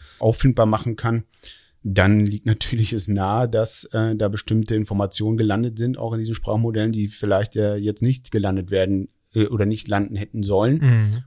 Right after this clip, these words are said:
Speaker 1: und die natürlich jetzt einer breiten Masse zur Verfügung gestellt werden, wenn ich weiß, wie ich richtig prompte, um dann bestimmte Informationen auszugeben, die vielleicht nicht dafür den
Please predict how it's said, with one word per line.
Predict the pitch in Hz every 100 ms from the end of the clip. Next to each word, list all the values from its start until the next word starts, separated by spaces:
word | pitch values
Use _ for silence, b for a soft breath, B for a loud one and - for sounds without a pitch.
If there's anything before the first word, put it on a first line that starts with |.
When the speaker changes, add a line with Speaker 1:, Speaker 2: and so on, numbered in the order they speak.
| -
Speaker 1:
und | 104
die | 107
natürlich | 110 104 107 98
jetzt | 110
einer | 117 98
breiten | 98 107 123
Masse | 104 127 -
zur | - 104
Verfügung | 104 139 143 113
gestellt | 104 - 107 98
werden, | 104 110 107
wenn | 107 120
ich | 117 107
weiß, | 98 113 120 113
wie | 110 113
ich | -
richtig | 113 - -
prompte, | - 135 147 107 143 b b b b _
um | 113 110 104
dann | 104 117
bestimmte | 113 - 113 113 117 113 113
Informationen | 110 107 104 98 107
auszugeben, | 113 117 113 113 113 104
die | 101
vielleicht | - 101 98 -
nicht | 110 120 -
dafür | 107 - - 113
den | 110 110 110 -